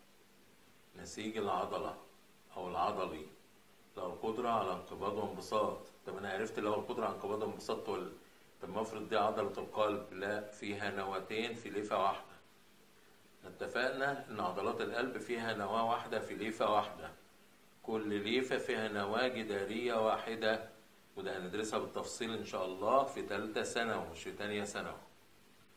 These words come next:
في تالتة ثانوي هتدرس بالتفصيل. خلاص، كل ده ملوش علاقة بالانقباض والانبساط اللي عندنا اللي هو حرف إيه؟ د.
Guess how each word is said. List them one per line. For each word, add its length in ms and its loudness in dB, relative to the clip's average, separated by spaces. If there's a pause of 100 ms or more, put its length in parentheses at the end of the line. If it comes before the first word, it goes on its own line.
(140)
في 80 -6
تالتة 420 0
ثانوي 380 0 (120)
هتدرس 440 -2
بالتفصيل. 640 -6 (1040)
خلاص، 500 4 (100)
كل 340 0
ده 340 4 (100)
ملوش 240 -2
علاقة 320 2
بالانقباض 540 0
والانبساط 720 2
اللي 160 -2
عندنا 520 -2 (380)
اللي 120 -8
هو 100 -4
حرف 300 -6
إيه؟ 320 -4 (280)
د. 180 -4